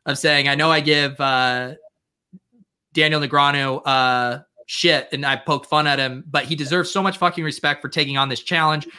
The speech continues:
Really cannot be understated. Those who are in poker have an understanding of how good Doug is at heads up poker, but I'm not sure the general public really grasp it. I remember when him and Sauce were essentially the best heads up players in the world, and they did a challenge and Doug absolutely crushed him." Um,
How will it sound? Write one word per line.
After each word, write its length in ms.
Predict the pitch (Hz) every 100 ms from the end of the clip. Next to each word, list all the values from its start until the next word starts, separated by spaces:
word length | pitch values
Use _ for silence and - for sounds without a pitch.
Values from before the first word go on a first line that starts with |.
| - -
Really 300 | 175 190 180
cannot 340 | 165 151 156
be 140 | 143
understated. 760 | 143 147 131 - 151 156 147 147 _ _ _
Those 220 | 156 170
who 80 | 185
are 40 |
in 80 | 147
poker 300 | 131 165 156
have 120 | 147
an 60 | 139
understanding 560 | 139 127 - 147 143 135
of 60 |
how 160 | - 135
good 260 | 131 127
Doug 220 | 131 135 135
is 140 | 127
at 120 | 123
heads 200 | 139 127
up 140 | 123 -
poker, 320 | 143 131 123
but 120 | 131
I'm 160 | 127 127
not 220 | 135 -
sure 160 | 156
the 80 | 127
general 280 | 120 131 117
public 440 | - 156 147 135
really 180 | 143 127
grasp 480 | 120 131 135 - -
it. 160 | 117 - - -
I 60 | 131
remember 320 | 139 151 151
when 140 | 139 131
him 180 | 147 143
and 80 |
Sauce 360 | 131 143 139 -
were 60 | 127
essentially 360 | - 135 131
the 80 | 123
best 280 | 127 135 -
heads 180 | 135 135
up 160 | 135
players 260 | - 131 120
in 60 |
the 60 | 123
world, 440 | 139 160 143 127 - - _
and 100 | 170
they 80 | 170
did 140 | 170
a 40 | 143
challenge 480 | - 160 156 143 127
and 100 | 120
Doug 240 | 143 135 -
absolutely 520 | 139 131 - 131 117 113
crushed 380 | - 127 -
him." 260 | 127 117 110 _ _ _ _
Um, 540 | 151 139 127 120 120